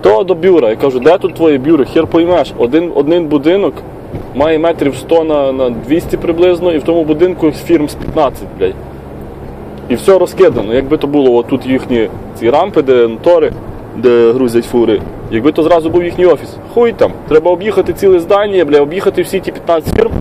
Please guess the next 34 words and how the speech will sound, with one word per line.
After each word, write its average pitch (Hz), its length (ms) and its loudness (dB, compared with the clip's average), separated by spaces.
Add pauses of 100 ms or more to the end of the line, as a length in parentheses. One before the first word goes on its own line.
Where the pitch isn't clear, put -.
і - 40 0
їхня, 170 300 2
блядь, 160 240 2
в - 40 -14
самому 143 320 0
кінці, 131 380 -2
зовсім 143 320 -2
з 147 40 -2
іншої 143 240 -2
сторони. 127 420 0 (920)
Коротше, 170 280 2
знайшов. 165 400 2 (1300)
Там 139 160 0
сидів 165 220 -4
якийсь 165 200 -4
рагулик, 160 360 4
каже 160 240 4
до 156 100 -2
мене: 165 300 0 (1200)
"Е, 131 540 2 (1120)
їдь 190 320 2
вон 190 160 2
там 160 220 0
на 143 80 -2
склад, 202 360 2
на 170 140 0
такий 156 260 -2
тотор, 170 380 0
там 151 200 -2
грузися". 117 480 -2 (1080)
Окей, 131 400 2
приїхав 156 440 -2
я 147 80 4
туди, 151 360 0